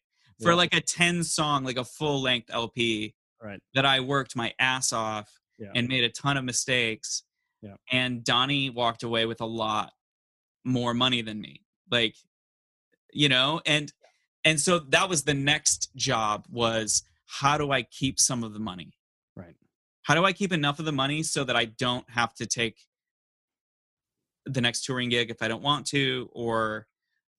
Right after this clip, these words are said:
Speaker 1: um, h-, how can I see this as, like, a sustainable way to, to make a living, you know?
Speaker 2: Yeah.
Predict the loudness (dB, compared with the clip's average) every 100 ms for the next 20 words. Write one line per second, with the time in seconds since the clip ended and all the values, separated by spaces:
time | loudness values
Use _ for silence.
0 | -4 0 0 -2 -6 -10 -6 -6 -2 0
1 | 2 2 0 0 -2 -2 -2 -2 -2 -4
2 | -6 -2 -2 0 2 0 -2 -4 -4 -4
3 | -2 0 0 -4 -8 -14 _ -6 -6 -6
4 | -8 -8 -10 -16 -20 _ _ -8 -6 -8
5 | -12 _ _ _ -8 -8 -10